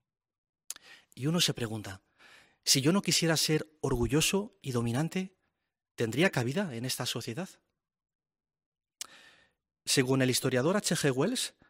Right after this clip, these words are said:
haciendo alusión a la publicación en mil ochocientos cincuenta y nueve de las teorías de Darwin, se produjo lo que él llamó una desmoralización.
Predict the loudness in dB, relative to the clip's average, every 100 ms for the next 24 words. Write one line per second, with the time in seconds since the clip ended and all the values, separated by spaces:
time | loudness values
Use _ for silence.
0 | _ -6 0 2 4 4 2 2 2 2
1 | 0 0 0 0 0 -2 -2 -2 -2 -2
2 | -2 -2 -2 -2 -2 -2 -2 -2 -2 -2
3 | -2 -2 -2 -4 -4 -4 -4 -4 -4 -4
4 | -4 -4 -6 -10 -10 -20 -20 -16 -2 0
5 | 4 4 4 4 2 4 0 0 0 0
6 | 0 -2 -4 -6 -20 -20 _ -8 0 4
7 | 4 4 4 2 -2 -4 -4 -6